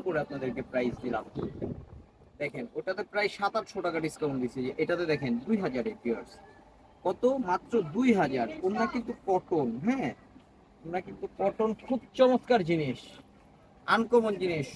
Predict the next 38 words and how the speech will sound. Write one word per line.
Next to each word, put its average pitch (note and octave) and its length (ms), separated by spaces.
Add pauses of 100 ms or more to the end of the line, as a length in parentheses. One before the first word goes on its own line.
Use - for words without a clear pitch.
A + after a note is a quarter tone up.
সকলের B3 500
মাঝে A3+ 260
ব্যতিক্রম - 400 (100)
থাকতে - 320
পারবে। C#3 240 (1500)
আরেকটা G#3+ 420
নিয়ে A#3+ 180
আসলাম, - 340
এই G#3 80
যে G3+ 140
মেরুন A3 300
কালার, F#3 240 (100)
দেখেন E3 240 (120)
এই D#3 180
যে, A#2 80 (160)
এই C#3+ 160
যে A#2+ 120
এটা G#2 160 (200)
খুব F#3 140 (160)
চমৎকার, G3 480 (420)
দুই B3 200
হাজার C#3+ 280
টাকা - 160 (100)
এটা, - 200
হ্যাঁ D#4 140 (800)
মাত্র E3 280 (160)
দুই F#3+ 160
হাজার F#3+ 200 (100)
টাকায় F#3+ 280
পেয়ে G3 200
যাচ্ছেন, A3+ 400 (140)
মিস F3+ 140 (100)
করা G3 240
যাবে E3+ 240
না। G#3+ 60 (180)
খুব B3+ 160 (200)
দ্রুত F#3+ 240 (200)
স্ক্রিনশট A3 460